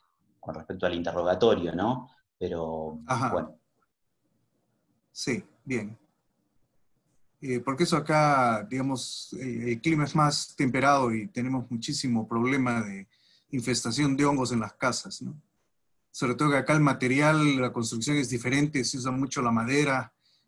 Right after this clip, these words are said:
Speaker 2: eh, entonces, eh, muchas veces encontramos que hay problemas de, de, como decimos, daño por humedad en las paredes y con mucha infestación de hongo.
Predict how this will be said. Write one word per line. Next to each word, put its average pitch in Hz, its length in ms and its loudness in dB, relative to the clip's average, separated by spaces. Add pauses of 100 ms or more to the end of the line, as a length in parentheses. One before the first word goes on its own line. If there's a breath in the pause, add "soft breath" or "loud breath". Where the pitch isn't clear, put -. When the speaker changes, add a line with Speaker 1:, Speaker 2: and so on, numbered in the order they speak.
(160)
Speaker 2:
eh, 120 560 2
entonces, 131 640 -2
eh, 110 440 -4
muchas 135 320 -4
veces 135 260 -4
encontramos 120 580 -2
que 131 100 -6
hay 120 40 -4
problemas 123 640 -2
de, - 80 -20
de, - 500 -20 (500)
como 120 160 -2
decimos, 120 280 0
daño 135 340 2
por 117 120 -2
humedad 117 240 2
en 135 60 2
las 127 120 -2
paredes 127 440 0
y 117 80 -2
con 113 140 -6
mucha 139 320 -2
infestación 117 580 -4
de 127 60 0
hongo. 123 260 -4